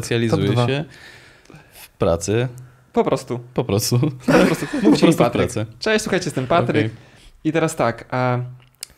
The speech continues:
Speaker 3: ten odcinek będzie głównie o neurodiagnostyce i terapii. Dlatego, że cały czas pojawiają się takie pytania. Czym to w ogóle jest? A, i okazało się, że do tej pory,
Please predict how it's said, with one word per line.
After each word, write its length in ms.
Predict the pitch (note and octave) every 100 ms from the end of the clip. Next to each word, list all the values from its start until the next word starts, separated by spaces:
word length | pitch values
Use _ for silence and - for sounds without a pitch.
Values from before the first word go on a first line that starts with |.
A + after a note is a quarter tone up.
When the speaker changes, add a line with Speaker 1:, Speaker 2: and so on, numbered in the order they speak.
| _
Speaker 3:
ten 200 | - D4+
odcinek 480 | D4+ - C#3 B2+ D3
będzie 240 | B2+ D3+ C#3
głównie 360 | D#3+ G3 G3
o 400 | - D3 D3 D3 - -
neurodiagnostyce 840 | C#3 D#3 E3 C#3 C3+ B2+ C3 -
i 60 | B2
terapii. 380 | A#2+ A2+ - - - _ _ _ _
Dlatego, 380 | C3 C3+ F3+ F3
że 180 | D#3 C#3+ -
cały 340 | - G#3+ G3+ F#3
czas 320 | - - - _
pojawiają 220 | D3 D#3+
się 100 | E3+
takie 160 | -
pytania. 400 | - D3+ A2+ G2+ - _ _ _ _ _ _ _ _ -
Czym 180 | G#3
to 120 | G#3+ F3
w 40 |
ogóle 280 | D#3+ C3+ A2+
jest? 360 | A2+ F#3 - - _ _ _
A, 500 | - B2 B2 B2 B2 B2 A#2 _ _ _ _ _ _ _
i 320 | E3 E3+ E3+ - -
okazało 480 | D#3 G#3 G#3+ C3+
się, 240 | - C3 C3+ - _ -
że 140 | C#3
do 100 | C#3+
tej 140 | F#3
pory, 340 | F#3 F#3 C3+